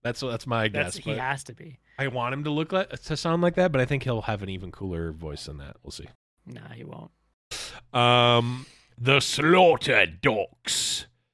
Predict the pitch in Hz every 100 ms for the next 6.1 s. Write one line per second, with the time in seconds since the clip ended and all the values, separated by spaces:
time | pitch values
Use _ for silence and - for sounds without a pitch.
0 | _ _ 101 104 107 110 120 135 143 139
1 | 139 135 - - 143 131 113 117 151 139
2 | 143 143 139 135 - 135 147 135 135 131
3 | 131 131 127 123 120 113 - 110 120 131
4 | 139 - - - 117 117 - 110 101 -
5 | 117 170 190 202 196 _ _ _ - 104